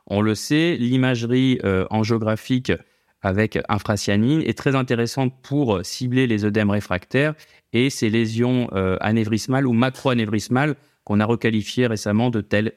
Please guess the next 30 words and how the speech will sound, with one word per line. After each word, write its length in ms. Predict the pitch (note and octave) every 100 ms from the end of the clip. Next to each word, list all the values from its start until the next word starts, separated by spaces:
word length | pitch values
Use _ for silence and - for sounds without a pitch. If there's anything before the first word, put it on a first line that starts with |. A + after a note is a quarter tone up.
| _
caps. 440 | - - - - _ _ _ _ _ -
Concernant 380 | A#2 A#2 B2+ C3
la 100 | A#2
pachychoroïdopathie, 1500 | B2 - A#2+ B2 A2+ A#2 A2+ A2+ G#2 G2 - D#3 E3 F3+ - _ _ -
quand 260 | C3 C3
elle 120 | B2+
est 120 | B2 B2+
aiguë, 480 | B2 C#3 D3+ D#3 -
l'angiographie 720 | G#2+ A2+ A2+ B2 A2+ A2+ -
et 20 |
la 120 | A#2 G#2+
fluorescine 480 | A#2+ A2+ G#2+ B2
n'est 100 | G#2
pas 220 | F#2+ - A#2+
forcément 400 | A2+ - A#2 G#2+
indispensable. 720 | G2+ - G2 C#3+ D#3 D3 - _ _ -
Dans 60 | G#2+
les 100 | A2+
formes 280 | B2+ A#2+
plus 160 | - B2+
chroniques, 520 | - B2 B2 D3 E3
à 60 | A2+
deux, 120 | A#2
trois 220 | - G#2+
mois, 420 | A2 A#2 C3+ D#3+
l'intérêt 720 | D#3+ C3+ C3+ C#3 C3 C#3+ C#3+ B2+
serait 420 | - - A2 A#2
effectivement 380 | A#2+ A#2+ G#2 B2
de 80 | A2
cibler, 580 | F#2 - B2+ B2 C3